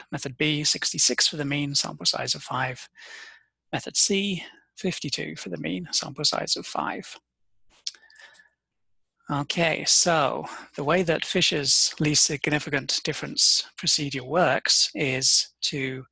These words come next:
first of all, calculate the absolute difference in the means for each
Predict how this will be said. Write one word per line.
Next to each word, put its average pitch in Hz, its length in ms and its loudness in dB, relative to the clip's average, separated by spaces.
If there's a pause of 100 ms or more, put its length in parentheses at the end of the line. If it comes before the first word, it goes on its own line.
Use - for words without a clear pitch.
(540)
first 170 300 0
of 175 60 -2
all, 156 100 0
calculate 147 580 0
the 151 160 -2
absolute 151 580 0 (140)
difference 135 540 0
in 135 160 -6
the 127 60 -12
means 151 600 0
for - 180 -4
each - 360 -2